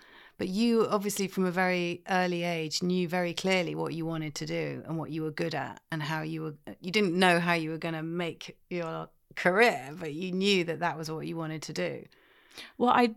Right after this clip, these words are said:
Speaker 2: I read so many books and I go to so many talks, and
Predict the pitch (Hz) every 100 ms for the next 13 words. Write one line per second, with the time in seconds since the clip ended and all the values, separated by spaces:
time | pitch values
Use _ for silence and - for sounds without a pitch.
0 | - 226 214 240 247 - - 208 208 202
1 | 175 143 - - 170 165 165 - 185 196
2 | 196 - 151 - - 180 170